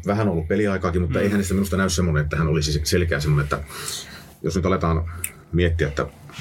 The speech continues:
Speaker 1: mennään, Mikko on ainakin käynyt paljon kattoo Rops
Speaker 2: Mm.
Speaker 1: kakkosen pelejä, ja sitten
Speaker 2: Mm.
Speaker 1: aletaan miettiä näitä Rops nuoria klubijunnuja, niin
Speaker 2: Mm.
Speaker 1: eihän siinä niinkö, jos joku Henrik Ölander, niin miksi hänet edes hankittiin
Speaker 2: Niin,
Speaker 1: tänne?
Speaker 2: penkillä istuskelee tuolla, tai
Speaker 1: Sitten
Speaker 2: edes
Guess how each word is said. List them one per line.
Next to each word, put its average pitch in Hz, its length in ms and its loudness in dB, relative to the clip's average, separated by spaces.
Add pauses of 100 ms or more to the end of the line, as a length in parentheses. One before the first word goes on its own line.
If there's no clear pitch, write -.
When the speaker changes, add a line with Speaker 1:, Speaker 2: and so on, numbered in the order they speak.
(160)
Speaker 1:
mennään, 67 300 0 (600)
Mikko 73 240 -12
on 69 40 -10
ainakin 71 180 -6
käynyt 69 200 -6
paljon 67 200 -2
kattoo - 260 -4
Rops 76 160 0
Speaker 2:
Mm. 165 60 0
Speaker 1:
kakkosen 98 380 0
pelejä, 80 220 0
ja 73 60 2
sitten 73 120 2
Speaker 2:
Mm. 76 40 2
Speaker 1:
aletaan 76 180 0
miettiä 76 280 0
näitä 71 160 0
Rops 78 360 -2 (120)
nuoria 76 460 0
klubijunnuja, 71 800 0
niin 67 200 -2
Speaker 2:
Mm. 110 100 -2
Speaker 1:
eihän 87 180 2
siinä 78 180 2
niinkö, 67 260 -2 (360)
jos 90 100 0
joku 101 120 2
Henrik 98 400 0
Ölander, 80 400 2
niin 71 320 -2 (640)
miksi 98 240 0
hänet 87 160 2
edes 76 160 0
hankittiin 80 440 2
Speaker 2:
Niin, 101 160 2
Speaker 1:
tänne? 82 160 -2 (100)
Speaker 2:
penkillä 139 460 2
istuskelee 120 640 0
tuolla, 98 440 0
tai 113 120 -2
Speaker 1:
Sitten 120 200 2
Speaker 2:
edes 123 60 4